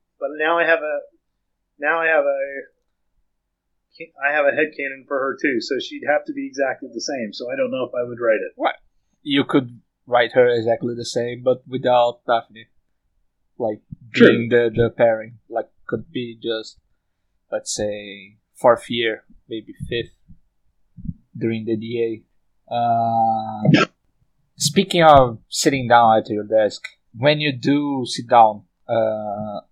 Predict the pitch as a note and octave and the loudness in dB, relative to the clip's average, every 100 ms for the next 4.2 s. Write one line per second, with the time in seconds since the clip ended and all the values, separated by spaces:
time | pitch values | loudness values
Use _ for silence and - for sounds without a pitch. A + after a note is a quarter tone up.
0 | _ _ _ _ _ - - C#3+ C#3+ B2+ | _ _ _ _ _ -4 2 4 4 4
1 | A2+ G2+ G#2 A2 _ - _ - B2 - | 4 4 -2 -12 _ -20 _ -2 -2 0
2 | B2 - A#2+ - G#2+ - A2 G#2 G2+ - | -4 0 -2 -2 -12 -10 -8 -8 -10 -6
3 | A2 G#2+ G#2+ A2+ A2 A2 G#2+ A#2+ E3+ D3 | -4 -4 -4 -6 -6 -10 -12 -6 -6 -2
4 | D#3 D3+ | -2 -4